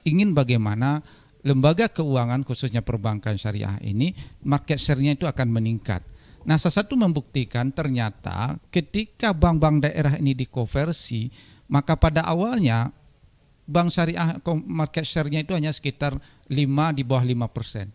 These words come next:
Nah, ketika didorong bank-bank daerah menjadi konversi, Bank N T B, kemudian Bank Aceh, maka dia bisa sekarang sudah berada di atas delapan persen.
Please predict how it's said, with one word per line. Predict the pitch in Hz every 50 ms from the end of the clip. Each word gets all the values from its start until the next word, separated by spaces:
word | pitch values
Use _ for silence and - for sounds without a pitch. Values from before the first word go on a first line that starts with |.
| _ _ _ _ _ _ - - _ - -
Nah, | 156 175 185
ketika | - - 196 - - 214 - _ - - 208 175 165 160 147
didorong | 143 175 175 147 151 190 214 240 254 233 185 151 135 131
bank-bank | 156 151 143 135 139 139 135 131
daerah | 127 123 160 170 165 143
menjadi | 139 131 127 123 127 120 123 -
konversi, | - 123 113 104 123 131 151 180 - - 123 110 104 - - - - _ _ _ _
Bank | - 127 131 131 127 135 -
N | 139 117 110
T | - 175 180
B, | 156 143 160 156 151 147 143 143 - - _ _ -
kemudian | - 131 131 127 120 110 127 123 120 117 110
Bank | 123 117 117 117 113 - - - _ _ _
Aceh, | - 165 190 - - - 160 151 143 147 -
maka | - 151 143 240 247
dia | 196 185 202
bisa | 190 160 165 147 - 180 170
sekarang | - - - 127 131 151
sudah | 151 - 135 120 127
berada | 120 110 120 107 107 104 101 117 135 143
di | 123 117 117
atas | 104 - 123 123 - -
delapan | 113 107 - - 117 113 104
persen. | - 107 98 - - - 110 98 95